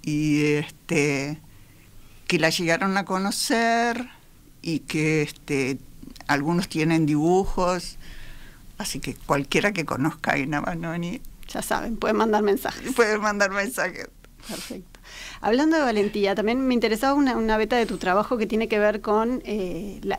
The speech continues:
Speaker 2: con la mujer, con lo femenino, con la maternidad. Hay una serie que tenés que se llama Afectos,
Speaker 1: Sí.
Speaker 2: ¿no? Que, que
Speaker 1: Digamos
Speaker 2: trabaja
Speaker 1: que,
Speaker 2: ahí ya
Speaker 1: que
Speaker 2: trabajando la madera sobre todo, pero, pero me parecía también valiente en cierto sentido,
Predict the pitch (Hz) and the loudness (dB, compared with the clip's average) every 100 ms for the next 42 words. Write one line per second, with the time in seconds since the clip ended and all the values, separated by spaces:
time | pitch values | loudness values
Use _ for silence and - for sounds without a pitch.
0 | - 208 196 208 202 - 240 240 233 226 | -2 0 2 2 0 4 4 6 2 0
1 | 208 185 - 196 196 214 240 226 220 214 | -2 -2 -2 0 2 2 2 2 2 0
2 | 190 185 185 185 180 190 202 220 220 214 | 0 0 -2 -2 -2 2 4 4 2 -2
3 | - - - - 233 233 220 254 233 214 | -12 -18 -8 0 4 4 4 2 2 0
4 | 196 - 202 214 202 196 202 190 - 214 | -2 -2 -2 -2 -2 0 0 0 0 -2
5 | 208 - 208 214 - - - - 220 190 | -2 -4 -4 -4 -8 -16 -12 2 2 2
6 | - - - - 214 254 269 - 208 202 | -4 -20 -16 -6 -4 -4 -6 -6 0 2
7 | 226 214 214 196 202 - - 208 202 254 | 2 2 2 2 0 -2 -2 2 4 4
8 | 190 190 - - 214 202 226 220 208 196 | 2 0 -6 -4 -2 -2 -2 0 0 0
9 | 208 220 208 208 196 185 185 214 226 233 | 0 0 -2 -4 -4 -4 0 0 2 0
10 | 262 - - 214 202 202 196 190 190 190 | -2 -6 -6 -2 2 2 2 0 -2 -6
11 | - - - 220 226 226 220 285 269 240 | -10 -10 -2 2 2 2 4 4 4 2
12 | 262 233 180 - 196 214 233 247 240 220 | 2 0 -2 -6 0 0 4 2 2 -2
13 | 220 202 208 190 180 403 208 240 226 214 | -4 -4 -4 -4 -2 -2 0 0 2 2
14 | 220 | 2